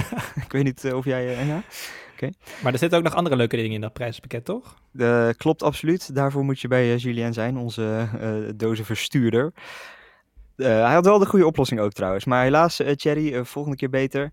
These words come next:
Speaker 2: Eh, Mees van der Wijk heeft ook een, eh, bericht ingestuurd. Hij zegt, "Ik luister bijna elke week vast naar de podcast, maar soms mis ik een week en dan luister ik hem pas daarna.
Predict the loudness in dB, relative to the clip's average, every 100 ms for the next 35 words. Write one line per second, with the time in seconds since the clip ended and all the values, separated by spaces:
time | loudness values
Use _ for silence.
0 | _ -20 _ -6 -4 0 4 4 4 0
1 | 2 4 4 2 0 -2 0 -2 -2 -4
2 | -4 -2 -4 -4 -6 -8 -12 -10 -6 -6
3 | -6 -6 -6 -8 -6 0 2 2 2 2
4 | 2 2 2 0 0 -2 -4 -6 -6 -4
5 | -2 -2 -2 -2 0 0 0 -2 -2 -4
6 | -2 -2 0 0 0 2 0 -2 -6 -4
7 | -4 -2 -2 -4 -10 -12 -10 -10 -8 -8
8 | -8